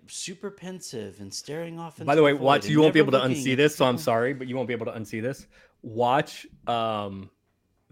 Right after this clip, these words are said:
Speaker 2: throughout, like, in episode five or going forward, or you can rewatch previous episodes. Watch how often the main characters specifically, and I don't know if this is a choice, but there have been, you know, there have been thoughts about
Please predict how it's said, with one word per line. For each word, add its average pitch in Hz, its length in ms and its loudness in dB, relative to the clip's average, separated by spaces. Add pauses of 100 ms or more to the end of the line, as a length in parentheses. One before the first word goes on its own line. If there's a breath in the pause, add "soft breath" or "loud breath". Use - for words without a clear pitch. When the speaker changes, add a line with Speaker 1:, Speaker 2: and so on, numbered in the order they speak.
Speaker 2:
throughout, 123 340 0
like, 120 300 0
in 156 120 2
episode 143 360 2
five 113 300 4
or 113 60 0
going 107 240 -2
forward, 120 300 0
or 208 120 4
you 165 100 4
can 151 160 2
rewatch 120 500 -2
previous 123 320 -4
episodes. 139 460 -4 (1160)
Watch 117 300 -4
how 220 180 2
often 123 560 0 (480)
the 117 80 -8
main 113 320 -4
characters 110 560 -6 (140)
specifically, 170 840 2
and 131 100 0
I 131 80 4
don't 143 140 2
know 135 80 2
if 127 80 2
this 123 160 -4
is 113 100 -8
a 123 80 0
choice, 107 500 -8 (520 soft breath)
but 110 280 2
there 131 180 4
have 120 120 2
been, 123 280 -2
you 143 140 -2
know, 104 160 -4
there 123 180 0
have 123 100 -10
been 123 160 -4
thoughts 113 340 -2
about 107 320 -4